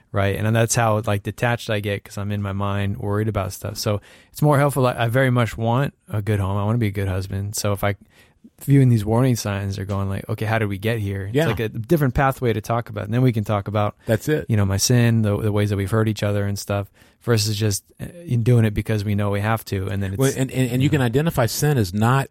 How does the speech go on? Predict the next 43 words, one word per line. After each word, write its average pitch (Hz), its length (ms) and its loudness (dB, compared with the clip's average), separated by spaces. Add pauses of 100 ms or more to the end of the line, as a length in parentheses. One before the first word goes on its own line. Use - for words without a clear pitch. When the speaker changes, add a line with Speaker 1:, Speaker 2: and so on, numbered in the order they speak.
(140)
Speaker 2:
a 110 120 4
measure 101 440 0
of - 220 -6
your 107 120 -4
performance, - 880 -2 (420)
but 104 160 0
the 98 120 0
threat 117 360 -2
to 110 100 -4
your 92 100 2
relationship. 87 640 -2 (200)
Speaker 1:
Right. 98 220 -4
Speaker 2:
I 120 60 4
think 131 180 0
too 139 100 2
many 123 120 4
people 110 100 0
say, 101 100 2
"Well, 113 180 4
did 110 80 4
I 98 60 4
do 107 180 4
well 117 220 4
or 101 60 2
did 98 80 4
I - 20 4
not 113 180 0
do 95 100 0
well?" 87 140 0
You 208 140 0
don't 403 120 0
need 113 120 0
to 90 80 -2
do 120 180 2
well 95 180 4
or 85 80 0
not 87 220 -2
do 85 120 0
well. 90 360 2 (280)
It's - 140 -6
a - 40 -10
pass-fail 147 520 -2
class. 135 580 -4